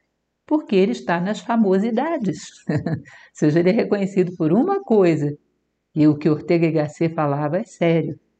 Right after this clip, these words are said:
Começa a achar que tem autoridade pra dar palpite em tudo no mundo. E as pessoas levam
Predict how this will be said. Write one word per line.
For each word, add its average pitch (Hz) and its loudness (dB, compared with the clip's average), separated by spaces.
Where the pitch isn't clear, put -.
Começa 233 -2
a 254 -2
achar 180 -2
que - -6
tem 220 -2
autoridade 175 -2
pra 190 -6
dar 175 -8
palpite 180 -6
em 202 -4
tudo 208 -2
no 135 -4
mundo. 156 -10
E 247 0
as 311 0
pessoas 170 -6
levam 226 0